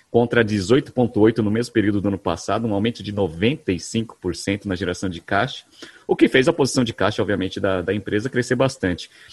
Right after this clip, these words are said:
Eles começaram o ano com cinquenta e cinco bilhões de dólares em caixa, agora estão com sessenta e oito bilhões. E a coisa que eu mais acho impressionante da Amazon é seu famoso ciclo de conversão de caixa invertido.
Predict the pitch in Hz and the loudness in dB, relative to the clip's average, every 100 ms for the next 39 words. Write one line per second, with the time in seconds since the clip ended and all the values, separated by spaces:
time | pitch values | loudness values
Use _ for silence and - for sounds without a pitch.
0 | - - 101 123 117 127 127 117 120 117 | -4 -2 2 2 2 2 2 2 0 -2
1 | 110 135 147 143 123 110 107 98 107 104 | -2 0 0 0 -2 0 0 2 2 0
2 | 90 90 95 95 87 104 104 120 - - | -2 2 4 4 2 -2 -2 -2 -2 -10
3 | - _ 101 107 113 123 123 - 113 - | -20 _ -4 -2 -2 -6 -6 -2 -2 0
4 | 135 151 - 123 123 123 110 107 85 78 | -2 0 2 2 2 0 2 2 2 0
5 | - - - _ - 165 - - - 104 | -8 -18 -20 _ 4 4 4 -8 -10 0
6 | 113 107 - 110 104 113 135 - - 101 | 2 2 0 0 2 0 0 -2 -2 -2
7 | - 117 - 127 123 - 107 98 101 113 | -2 -6 0 0 0 -2 -2 0 -2 0
8 | 117 117 156 160 170 - - - - - | 0 2 -2 -4 -8 -14 -20 -6 0 2
9 | 180 151 123 120 123 - 123 117 120 113 | 4 6 6 6 2 0 0 0 -2 -2
10 | 123 113 - 117 - 113 113 120 127 110 | 0 0 0 -4 0 -2 0 2 2 2
11 | - 92 80 | -2 -2 -2